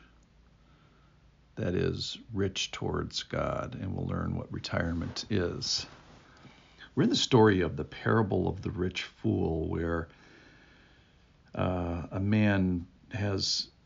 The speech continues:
a land that produces plentiful, and he thinks to himself, "What shall I do? I have nowhere to store it. I'm gonna tear down my barns and build bigger barns."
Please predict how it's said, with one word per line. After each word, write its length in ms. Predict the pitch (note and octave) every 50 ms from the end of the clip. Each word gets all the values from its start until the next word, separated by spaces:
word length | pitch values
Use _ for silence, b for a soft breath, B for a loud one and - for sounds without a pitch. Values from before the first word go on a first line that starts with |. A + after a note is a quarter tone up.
| - _ - _ _ _ _ - -
a 60 | G#2
land 540 | F#2+ F#2+ G2 G#2 G#2 G2+ G2 F#2+ F#2 F#2 F2+
that 180 | F#2 F2 -
produces 500 | - G#2 G2+ F#2+ G2 F#2 - - - -
plentiful, 840 | - - - - - A2 G#2+ G2+ G2+ F#2 - - - F#2 F2+ F2+ F2 F2
and 100 | E2+ F2+
he 80 | F2
thinks 400 | F2 - - G2+ F#2 F2+ - -
to 160 | - - F#2+
himself, 600 | F2 F2+ F2+ F2+ - - - F#2 F2+ F2+ F2 -
"What 160 | A2 G#2+ - -
shall 240 | - G#2 F#2 F#2+
I 80 | F2 E2+
do? 560 | - - - G#2+ G#2 G#2 G#2 G2+ G2 F#2+ -
I 20 | G1+
have 140 | G1+ E2
nowhere 340 | - G1+ - F#2+ F#2 F#2 F#2
to 100 | F2+ F2+
store 520 | - - - - - C3+ C3 A#2+ A2+ A2 G2+
it. 60 | G2
I'm 180 | F#2 F2+ F2+
gonna 160 | - - - -
tear 340 | - - - G#2+ G2+ G2+
down 240 | F#2+ G2 F#2+ F#2 F#2
my 160 | F#2 F2+ F2+
barns 520 | F#2 F#2+ F#2 F#2 F2+ F2+ F#2 F#2+ F#2+ F2+ F2+
and 180 | F2+ F2 E2+
build 280 | - F#2+ F2+ E2+ E2+ E2+
bigger 280 | F2 F2 E2+ F2 F2 E2+
barns." 680 | - - F2 F#2 G2 G2 F#2+ F#2+ F#2 F2+ F2+ - -